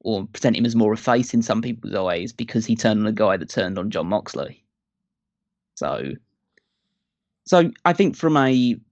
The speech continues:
pure character standpoint, I think it was good to establish M J F, and he set all his benchmarks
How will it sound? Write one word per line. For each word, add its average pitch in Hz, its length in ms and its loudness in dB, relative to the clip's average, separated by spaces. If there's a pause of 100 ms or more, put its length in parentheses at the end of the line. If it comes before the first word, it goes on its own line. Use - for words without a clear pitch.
pure 127 540 2
character 123 640 0
standpoint, 127 720 -2
I 95 40 -4
think 120 220 -4
it 120 120 -6 (1000)
was 113 120 -12
good 117 260 0
to 117 120 -2
establish 120 440 -2
M 123 100 0
J 120 180 0
F, 127 180 -2
and 117 180 -2 (220)
he 131 60 -2
set 147 180 2
all 139 140 6
his 120 160 2
benchmarks 117 800 -2